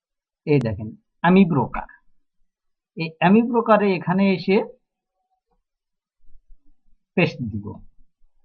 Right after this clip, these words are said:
যেহেতু ফাইলটা আগেই আছে এখানে আমাকে সংকেত দিচ্ছে ওভাররাইট করতে চাই কিনা।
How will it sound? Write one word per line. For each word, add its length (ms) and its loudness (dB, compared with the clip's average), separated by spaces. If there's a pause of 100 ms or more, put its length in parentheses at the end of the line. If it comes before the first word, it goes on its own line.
(1300)
যেহেতু 340 4 (540)
ফাইলটা 400 2 (460)
আগেই 260 2 (100)
আছে 200 -6 (500)
এখানে 320 2
আমাকে 280 0 (960)
সংকেত 380 2
দিচ্ছে 220 -6 (120)
ওভাররাইট 440 2 (100)
করতে 240 -8 (120)
চাই 260 -6
কিনা। 200 -12